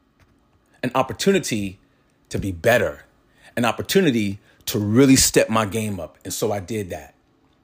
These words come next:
Number three, surrender. I've had to do this, and I've had to do it many times. Before I stopped drinking and drugging, I was trying every type of way to just mitigate this stuff.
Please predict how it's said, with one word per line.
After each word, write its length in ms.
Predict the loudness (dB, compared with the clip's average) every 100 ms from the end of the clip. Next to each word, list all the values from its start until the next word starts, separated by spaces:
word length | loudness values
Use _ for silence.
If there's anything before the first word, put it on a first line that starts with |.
| _ -4
Number 200 | -2 0
three, 360 | 2 2 2 0
surrender. 760 | 0 2 2 4 2 2 -6 _ _ _ _ _ _ _ _ _ _ _ _ _ _ _ _ -2
I've 140 | 0
had 160 | 2 2
to 80 |
do 160 | 0 0
this, 260 | 2 0 0
and 100 | -4
I've 140 | -2
had 580 | -2 -2 -2 -4 -8 -10
to 60 | -6
do 260 | -2 0
it 120 | 0
many 240 | -2 -2 0
times. 640 | 0 0 -2 -6 -10 -14 _ _ _ _ _ _ _ _ _ -4
Before 260 | 0 4
I 40 | 4
stopped 260 | 4 0
drinking 320 | 2 2 2 0
and 100 | 2
drugging, 500 | 2 2 2 -6 -10 _ _ _ _ _ _ _ _ _ _ -2
I 80 |
was 120 | -2 0
trying 320 | 2 2 2
every 220 | 0 -2 -8 _ _ _
type 220 | 2 2
of 100 | 0
way 380 | 0 0 0 -2 -8 -16 -10
to 80 |
just 260 | -6 -6 -6
mitigate 460 | -2 -2 -2 -4 -4
this 120 | -6
stuff. 460 | -2 -2 -2 -10